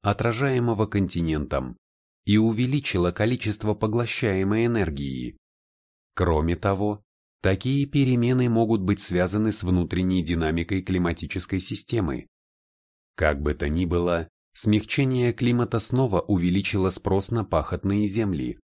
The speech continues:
и зона земледелия расширилась, как на север, так и по возвышенностям. Возобновилась вырубка лесов. Урожайность увеличилась.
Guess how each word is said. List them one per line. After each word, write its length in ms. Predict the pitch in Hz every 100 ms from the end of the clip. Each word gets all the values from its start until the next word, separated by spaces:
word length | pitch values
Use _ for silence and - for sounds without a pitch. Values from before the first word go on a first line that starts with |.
| _ _ _ _ -
и 160 | 90
зона 380 | 78 78 78 76
земледелия 800 | 73 82 80 71 80 80 87 92
расширилась, 840 | 95 - - 113 82 69 58 - - _ _ _ _ -
как 240 | 82 78
на 140 | 82 73
север, 500 | - 92 95 98 - _ _ _
так 220 | - 127 113
и 40 |
по 160 | - 90
возвышенностям. 1120 | 87 73 76 - 76 71 67 - 62 58 - _ _ _ _ _ _ _
Возобновилась 840 | 90 101 104 113 131 143 151 123 -
вырубка 440 | 92 87 80 -
лесов. 520 | 76 73 - 71 - _ _ _ _ _ _ _
Урожайность 840 | 104 90 80 76 76 76 80 76 -
увеличилась. 920 | 101 101 110 110 - 73 62 -